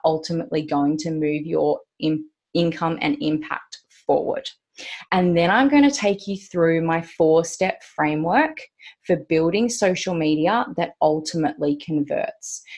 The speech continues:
So we're gonna talk about each of those four steps, and I'm gonna give you some really quick tips that you can implement in your business straight away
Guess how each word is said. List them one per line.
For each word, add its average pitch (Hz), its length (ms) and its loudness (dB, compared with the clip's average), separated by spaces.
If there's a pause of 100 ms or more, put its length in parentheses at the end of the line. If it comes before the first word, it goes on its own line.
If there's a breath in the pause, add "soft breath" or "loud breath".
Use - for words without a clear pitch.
So 170 160 0
we're 156 180 0
gonna 170 240 0
talk 220 320 0
about 180 320 0
each 170 240 -6
of 208 80 0
those 214 240 0
four 214 240 0
steps, - 480 -4
and 160 100 -2
I'm 160 120 -2
gonna 156 200 -2
give 151 220 -8
you 151 160 -2
some 151 400 -4
really 196 500 0 (140)
quick 202 240 0 (140)
tips - 360 -6
that 165 160 -6
you 156 120 -6
can 156 220 -8
implement 165 500 -4
in 165 120 -2
your 156 220 -2
business 143 520 -4
straight 170 440 0
away 240 500 4